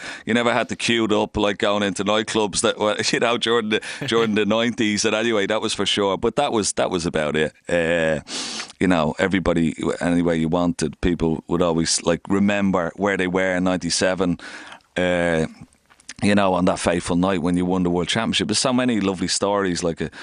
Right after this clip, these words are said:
you know, people saying, "Oh, I was here, I was watching it here, I was, you know, I was across the other side of the world watching it," and,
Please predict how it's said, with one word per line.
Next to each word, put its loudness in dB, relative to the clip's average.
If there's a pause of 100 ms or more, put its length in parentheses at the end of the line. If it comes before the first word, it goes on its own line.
(220)
you 2
know, 2
people 0
saying, 2
"Oh, 0 (100)
I 0
was -2
here, 2
I 0
was -2
watching 0
it 0
here, 0
I 0
was, -4 (400)
you 0
know, 2
I 2
was 0
across 0
the 0
other 2
side 0
of -2
the 0
world 0
watching 0
it," 0
and, 0